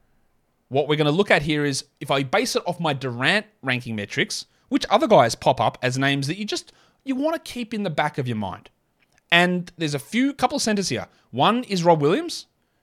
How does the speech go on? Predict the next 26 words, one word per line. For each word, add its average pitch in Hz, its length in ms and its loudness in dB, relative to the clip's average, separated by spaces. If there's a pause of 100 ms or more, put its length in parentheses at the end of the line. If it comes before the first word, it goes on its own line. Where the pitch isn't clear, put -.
(360)
who's 135 120 -6
got 147 140 2
an 147 140 -6
A 160 100 4
D 170 120 2
P 165 160 0
of 135 60 0
ninety-two 147 760 -2
and 135 100 -2
an 135 100 -4
X 143 220 -6
rank 143 160 -4
of 127 160 -4
eighty-two. 147 540 -2 (480)
I 165 60 2
really 285 260 0
don't 165 480 2
know 139 240 0
how 135 180 2
he's 123 120 -2
going 131 200 -2
to 127 60 -2
be 120 80 -4
used 117 340 -4
in 135 100 -4
Portland, 151 480 -6